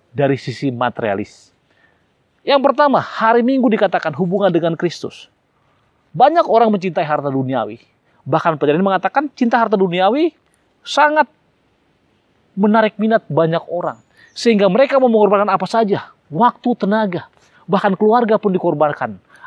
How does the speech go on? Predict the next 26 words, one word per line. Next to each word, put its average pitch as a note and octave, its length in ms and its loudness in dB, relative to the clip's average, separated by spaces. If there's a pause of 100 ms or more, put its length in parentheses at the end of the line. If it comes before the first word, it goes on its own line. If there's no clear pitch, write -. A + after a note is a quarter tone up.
asalkan D#3 640 -2
mereka D3 240 -2
mendapatkan C#3 480 -2
apa? A#2 240 -6 (480)
Materi. C#4 480 0 (320)
Namun F4 320 2
dikatakan F#3+ 400 2
di E3 80 0
sini, F#3 320 -2 (1500)
keinginan D4 560 4
yang C4+ 160 4
bernafsu G#3+ 480 0
untuk G3 240 -2
mendapatkan F#3 400 0
materi C4+ 560 0
dapat G3 320 2
menjadi F3+ 240 0
kutuk D4 400 2
yang G#3+ 80 2
mengerikan, F3 720 0 (400)
yang D#3 320 -2
akan, E3+ 480 -2 (400)
jika E3 240 -2
tidak E3 240 0
dibawa, G#3 400 2
diba-, E3 320 0